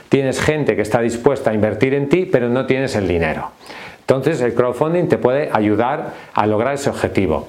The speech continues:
También te diré que pienso que hoy en día el abaratamiento de la publicación y la existencia de empresas como la nuestra, como Editorial Letra Minúscula, con unos precios, pienso que muy asequibles,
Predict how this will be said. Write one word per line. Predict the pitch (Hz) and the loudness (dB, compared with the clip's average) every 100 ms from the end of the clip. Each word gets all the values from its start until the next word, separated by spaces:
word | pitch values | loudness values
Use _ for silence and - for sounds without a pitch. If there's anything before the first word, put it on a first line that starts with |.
| - - - - | -16 -18 0 0
También | 139 196 | 2 2
te | 208 196 | 2 2
diré | 156 139 151 160 | 2 0 0 0
que | 117 | 0
pienso | 117 143 151 143 | 0 -2 0 0
que | - 113 120 | 0 0 0
hoy | 135 151 | 0 0
en | 120 | 0
día | 113 139 107 113 143 - - - - - _ | 0 0 0 -2 -6 -10 -18 -20 -20 -20 _
el | 151 156 139 | 0 2 0
abaratamiento | 117 117 113 117 120 147 156 123 | 0 0 -2 -2 0 0 0 0
de | |
la | 104 104 | 0 -2
publicación | 104 98 113 - - 139 143 110 | 0 2 0 0 0 0 0 0
y | 95 | 0
la | 92 | -2
existencia | - - - 139 151 | -2 0 2 2 0
de | 120 | 0
empresas | 113 139 123 - | 0 0 -2 -2
como | 95 87 | -2 0
la | 82 | 0
nuestra, | 110 135 - 135 | 0 -2 -2 -2
como | 95 92 | 0 0
Editorial | 92 101 107 117 | 0 0 0 0
Letra | 113 117 | -2 -2
Minúscula, | 117 127 - 143 151 151 - - - | 0 -2 0 0 0 -6 -14 -18 -2
con | 110 | 0
unos | 127 135 | 0 -2
precios, | - 131 120 101 87 | 0 -2 0 -2 -2
pienso | - - 127 120 104 | -2 0 0 -2 0
que | 101 | 2
muy | 107 139 151 | 2 2 0
asequibles, | 143 107 123 156 120 107 135 - | -2 -2 0 0 2 0 0 -4